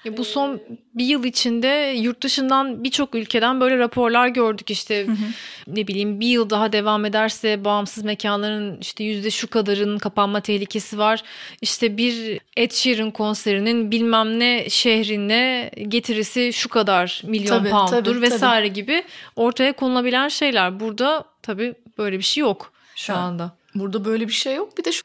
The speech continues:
Speaker 2: şöyle ufak şeyler de var. Mesela normal koşullarda dediğin gibi Ed Sheeran'ın konserinin bir şehre bir katkısı olur. Yani çünkü çevre şehirlerden de oraya gelirler. Orada
Speaker 1: Hı hı.
Speaker 2: yemek yerler, orada bir şey olur vesaire vesaire.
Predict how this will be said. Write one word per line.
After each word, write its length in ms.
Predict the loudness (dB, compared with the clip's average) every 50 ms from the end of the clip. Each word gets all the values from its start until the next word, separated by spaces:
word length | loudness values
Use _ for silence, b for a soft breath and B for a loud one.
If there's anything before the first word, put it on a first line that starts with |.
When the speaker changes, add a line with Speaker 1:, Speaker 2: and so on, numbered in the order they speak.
| -10 -10 -8
Speaker 2:
şöyle 300 | -2 0 2 2 2 0
ufak 300 | -2 -2 -2 -2 -2 -2
şeyler 420 | -2 -2 0 0 0 -2 -2 -2
de 100 | -2 -2
var. 180 | -2 -2 -4 -4
Mesela 580 | -4 -6 -4 -4 -4 -2 -2 -2 -2 -2 -4 -6 -4
normal 340 | -2 0 2 2 2 0 0
koşullarda 680 | -2 -4 -6 -6 -4 -4 -2 -2 -2 -2 -4 -6 -6 -4
dediğin 300 | -4 -2 0 0 0 0
gibi 140 | 0 -2
Ed 160 | -2 -2 -2 -2
Sheeran'ın 580 | -2 -2 -2 -2 -2 -2 -2 -2 -2 -2 -4
konserinin 720 | -6 -4 -2 -2 0 0 0 0 -2 0 0 -2 -4 -4 -8 _ _ _
bir 100 | -4 -2
şehre 460 | 0 0 0 0 -2 -2 -4 0 2
bir 140 | 2 0 2
katkısı 480 | 2 0 0 0 0 -2 -2 2 2 2 2
olur. 260 | 2 0 -2 -4 -4 -2
Yani 360 | 0 0 0 0 0 -2 -4 B B B B B
çünkü 240 | -4 -2 -2 0 -2
çevre 280 | 0 0 0 0 0 0
şehirlerden 640 | 0 0 0 2 2 4 4 4 4 2 2 2 2
de 40 | 2
oraya 260 | 0 0 0 -2 -2
gelirler. 520 | -2 -4 -6 -6 -6 -6 -6 -6 -6 -6
Orada 260 | -4 -2 -2 -2 0 0
Speaker 1:
Hı 40 | 0
hı. 40 | 0
Speaker 2:
yemek 300 | 2 0 0 0 -2 -2
yerler, 340 | -2 -2 -2 -4 -4 -4
orada 260 | -2 -2 -2 -4 -4 -2
bir 40 |
şey 200 | -2 -2 -2 -2
olur 260 | -2 -2 -4 -6 -6 -6
vesaire 400 | -6 -6 -6 -4 -4 -2 -2 -2
vesaire. 460 | -2 -2 -2 -4 -2 -2 -2 -4